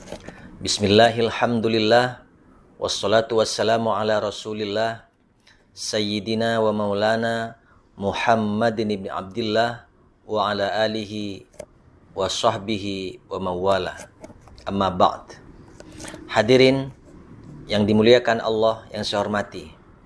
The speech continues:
Kali ini, di orasi ilmiah ini, saya akan mengupas secara singkat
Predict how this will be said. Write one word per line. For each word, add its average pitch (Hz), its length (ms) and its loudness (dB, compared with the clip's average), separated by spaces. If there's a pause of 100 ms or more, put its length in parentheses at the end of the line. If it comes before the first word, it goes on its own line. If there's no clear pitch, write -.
(380)
Kali 107 320 4
ini, 127 480 2 (480)
di 107 160 -2
orasi 107 480 4
ilmiah 110 400 -2
ini, 123 560 -6 (400)
saya 98 480 2
akan 101 160 0
mengupas 113 880 0 (800)
secara - 560 -2
singkat - 640 0